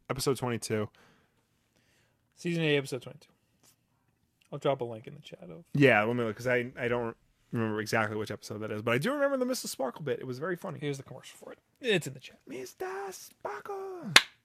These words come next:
Speaker 2: Is that it?
Speaker 1: Um, Tevia, real quick. Will, do you think Marvel needs to stop doing pointless gimmicks and stupid storylines and just give us good stories? All comic companies need to do that, pretty much. Marvel's just doing this thing where they're trying to, like,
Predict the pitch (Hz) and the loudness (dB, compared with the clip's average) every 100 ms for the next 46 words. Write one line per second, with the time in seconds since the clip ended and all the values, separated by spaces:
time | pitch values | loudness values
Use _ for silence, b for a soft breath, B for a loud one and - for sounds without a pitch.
0 | _ - 160 190 254 - _ _ _ _ | _ -2 4 8 6 4 _ _ _ _
1 | _ _ _ - _ _ _ _ _ _ | _ _ _ -20 _ _ _ _ _ _
2 | _ _ 143 190 220 226 226 220 - _ | _ _ -2 0 0 -2 -4 -8 -14 _
3 | - 180 175 170 165 170 151 180 170 147 | 2 4 6 8 8 6 4 6 4 2
4 | _ - 151 175 175 147 165 175 165 175 | _ 0 6 8 8 6 2 2 0 2
5 | 170 151 165 160 156 160 160 - 147 - | 2 2 4 4 4 2 2 0 -4 0
6 | 160 156 151 151 147 151 151 135 - 151 | 4 4 4 0 0 0 -4 -6 -4 -2
7 | 143 - - b b - 135 156 143 - | 0 -4 -12 b b -10 -6 -4 -6 0
8 | 143 139 139 135 127 131 127 135 131 120 | 2 2 2 0 0 -2 0 0 2 0
9 | 127 - 131 120 135 196 208 147 120 - | -2 -4 0 0 10 12 12 8 0 -2
10 | 107 107 101 104 90 - 98 87 82 _ | -8 -8 -12 -12 -14 -12 -10 -10 -12 _
11 | _ _ _ _ _ _ - 113 107 - | _ _ _ _ _ _ -6 -4 -6 -10
12 | b b b - 160 226 220 185 170 131 | b b b 10 12 12 12 10 8 4
13 | 135 170 170 160 - 156 156 143 135 135 | 8 10 10 6 4 4 4 6 6 4
14 | - 143 143 135 127 | 4 4 6 6 4